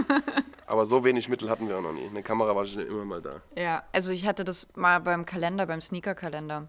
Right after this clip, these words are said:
Speaker 1: Das, ähm,
Speaker 2: Mhm.
Speaker 1: ich hatte kein Geld für Make-up, ich hatte kein Geld für Styling, ich hatte kein Geld für Location, aber ich wollte unbedingt einen Kalender machen.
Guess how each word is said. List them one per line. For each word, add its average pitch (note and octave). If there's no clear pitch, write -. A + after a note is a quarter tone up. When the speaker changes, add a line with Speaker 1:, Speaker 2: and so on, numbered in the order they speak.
Speaker 1:
Das, -
ähm, D#3+
Speaker 2:
Mhm. D3+
Speaker 1:
ich -
hatte F3+
kein F3
Geld F3
für F3
Make-up, A#3+
ich D4
hatte G#3
kein F#3+
Geld F3
für E3
Styling, A#3
ich -
hatte F#3+
kein G3
Geld F3+
für F#3
Location, G3+
aber F#3+
ich F#3+
wollte G#3
unbedingt G3+
einen F#3
Kalender G3+
machen. D#3